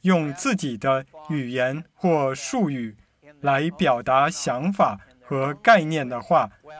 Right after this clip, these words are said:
那就不能保证这些都是真实的。只有神听写，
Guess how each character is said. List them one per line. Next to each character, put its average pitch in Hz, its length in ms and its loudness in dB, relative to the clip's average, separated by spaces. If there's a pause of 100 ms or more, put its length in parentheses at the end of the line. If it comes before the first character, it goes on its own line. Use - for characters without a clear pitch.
(120)
那 160 120 2
就 147 300 0
不 214 160 -4
能 151 260 -2
保 127 320 -2
证 175 240 0 (360)
这 175 180 0
些 147 360 -4
都 170 260 0
是 156 360 -2 (300)
真 190 240 4
实 123 240 -8
的。 120 220 -8 (1080)
只 185 180 0
有 147 320 0
神 156 600 -4 (240)
听 226 300 -2
写， 123 380 -10